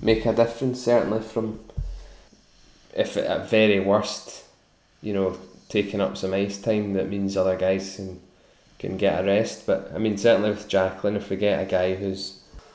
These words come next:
up to the level of Tansky, then he could, he could fit in very well. They were obviously both then in the lineup for Friday night. And again, I can't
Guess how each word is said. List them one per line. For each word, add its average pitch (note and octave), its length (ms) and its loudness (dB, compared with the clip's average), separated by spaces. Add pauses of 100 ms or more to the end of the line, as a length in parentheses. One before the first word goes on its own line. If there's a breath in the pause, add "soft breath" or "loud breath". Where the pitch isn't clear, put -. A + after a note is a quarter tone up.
(400 loud breath)
up B2 200 2
to B2+ 120 8
the A#2 60 8
level A2+ 300 10
of G#2+ 120 -2
Tansky, A2+ 560 0
then A2 180 6
he G#2 80 0
could, - 340 -8
he G2+ 140 -8
could G#2 200 -6
fit - 240 0
in G#2+ 180 -2
very G2 260 2
well. A#2 280 2 (640)
They A2+ 240 6
were A2+ 140 8
obviously A#2+ 440 6
both A2 400 2
then G#2+ 200 4
in G#2 140 0
the G#2 100 -2
lineup G#2+ 520 0
for F#2+ 640 0
Friday G#2+ 640 -2
night. A#2 520 -4 (680)
And G2+ 100 -8
again, G2+ 280 -2
I G2 200 -2
can't A2 400 -4